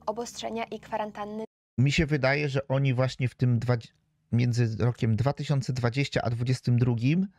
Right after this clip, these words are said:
Speaker 2: dostali taki zastrzyk gotówki, że oni po prostu w tym utonęli.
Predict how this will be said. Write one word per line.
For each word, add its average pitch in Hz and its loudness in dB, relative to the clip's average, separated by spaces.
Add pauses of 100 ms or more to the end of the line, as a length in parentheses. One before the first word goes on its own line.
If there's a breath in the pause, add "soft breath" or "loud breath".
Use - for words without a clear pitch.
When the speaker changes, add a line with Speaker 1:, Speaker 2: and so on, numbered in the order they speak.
Speaker 2:
dostali 120 -2
taki 165 -2
zastrzyk 131 -2
gotówki, 131 0 (480 loud breath)
że 104 0
oni 151 2
po 139 -4
prostu 135 -2
w 120 -2
tym 131 0
utonęli. 117 0